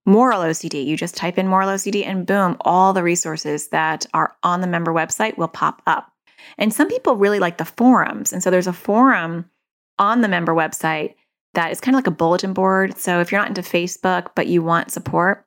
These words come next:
you can go in there. And I am not in Facebook because I really am not a fan of Facebook. So I only go in there once a week, do my office hours,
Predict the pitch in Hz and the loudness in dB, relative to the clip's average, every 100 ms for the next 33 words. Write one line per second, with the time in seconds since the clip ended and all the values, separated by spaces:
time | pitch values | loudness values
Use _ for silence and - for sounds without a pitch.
0 | _ - 180 185 170 165 160 156 175 254 | _ -4 -2 0 0 -2 -6 -2 0 0
1 | 294 _ _ _ _ - 185 175 170 - | -2 _ _ _ _ -4 -4 -4 -6 -6
2 | - 175 208 220 - - 185 180 - 214 | -2 0 0 -2 -6 -4 -2 -2 -2 -4
3 | 170 - 165 160 170 170 165 170 175 180 | -4 -4 -4 -4 -4 -8 -8 -2 0 0
4 | 165 160 160 160 151 160 - - 175 - | -2 -4 -4 -6 -6 -6 -8 -6 -4 -2
5 | 175 208 240 208 214 220 202 196 196 190 | -2 0 0 2 0 0 0 0 0 -2
6 | - _ _ _ _ - 170 175 175 175 | -10 _ _ _ _ -6 -4 -4 -2 -2
7 | 170 - 175 180 165 170 175 180 170 175 | -2 -4 -2 0 0 0 -4 -2 0 0
8 | 170 170 | 0 -4